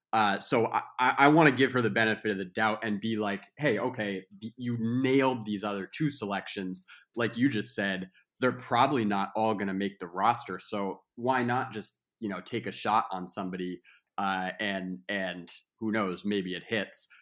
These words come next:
So I, I'd love for her to prove me wrong there in terms of thinking that they should have taken, uh, Dana Evans over her. But, uh,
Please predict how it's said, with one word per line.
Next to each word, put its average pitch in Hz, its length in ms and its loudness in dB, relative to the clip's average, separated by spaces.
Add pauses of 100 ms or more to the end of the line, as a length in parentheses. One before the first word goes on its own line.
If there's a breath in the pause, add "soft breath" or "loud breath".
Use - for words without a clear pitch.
So - 140 -4
I, 101 400 4
I'd 104 100 0
love 104 280 -2
for 98 100 -6
her 107 180 -2
to 98 80 -2
prove 95 300 -6
me 90 140 -4
wrong 92 340 -4
there 95 260 -4
in 85 120 -12
terms 90 280 -8
of 87 80 -12 (480 soft breath)
thinking 104 300 0
that 92 140 -4
they 98 120 -2
should 95 160 -6
have 90 100 -8
taken, 87 440 -8 (100)
uh, 90 240 -4
Dana 101 280 0
Evans 107 360 0
over 98 280 0
her. 95 280 -2 (460 soft breath)
But, 110 280 0
uh, 90 60 -2